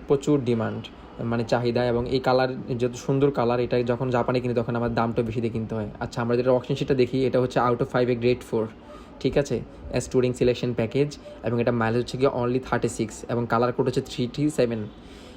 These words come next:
আপনারা চাইলে এই অপশন শিটের একটা স্ক্রিনশট নিয়ে রাখতে পারেন, ঠিক আছে? এটা হচ্ছে ফুল অপশন। দেখুন, এই গাড়িতে কোনো কাজ নেই, just এ ওয়ান মানে হচ্ছে ছোটো স্মল স্ক্র্যাচ,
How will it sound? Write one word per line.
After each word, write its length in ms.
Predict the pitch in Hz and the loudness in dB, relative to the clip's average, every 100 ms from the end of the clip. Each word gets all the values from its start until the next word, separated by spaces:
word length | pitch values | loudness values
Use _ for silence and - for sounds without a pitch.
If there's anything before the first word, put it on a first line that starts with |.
| - | -4
আপনারা 300 | 120 - 127 | -2 2 2
চাইলে 260 | 131 127 | 4 4
এই 240 | 135 131 123 120 - 123 | 6 6 4 2 -2 -2
অপশন 180 | 127 139 | 0 0
শিটের 280 | 147 139 139 | 2 2 2
একটা 120 | 131 131 | 2 0
স্ক্রিনশট 340 | - 135 131 123 | 0 -2 0 0
নিয়ে 120 | 120 | 0
রাখতে 220 | 110 - | 0 -2
পারেন, 220 | 107 104 104 - - - - | -2 -2 -6 -12 -18 -18 -4
ঠিক 140 | 127 135 | 0 2
আছে? 220 | 127 117 | 2 2
এটা 120 | 131 | 2
হচ্ছে 160 | 127 131 | 0 0
ফুল 220 | - 131 | 0 2
অপশন। 280 | 120 - 143 | 2 0 0
দেখুন, 240 | 123 120 127 | 0 2 0
এই 100 | 120 | 2
গাড়িতে 260 | 117 123 | 2 0
কোনো 180 | 123 123 | 0 -2
কাজ 200 | 120 117 117 | 0 0 0
নেই, 100 | 131 | 0
just 140 | 143 - | -2 0
এ 120 | 143 143 | 4 6
ওয়ান 200 | 139 143 | 4 2
মানে 140 | 143 | -2
হচ্ছে 140 | 139 139 - | -2 -4 0
ছোটো 300 | 139 143 139 | 2 2 2
স্মল 380 | - - 151 147 | -2 0 2 2
স্ক্র্যাচ, 340 | - 120 120 | 0 -4 -6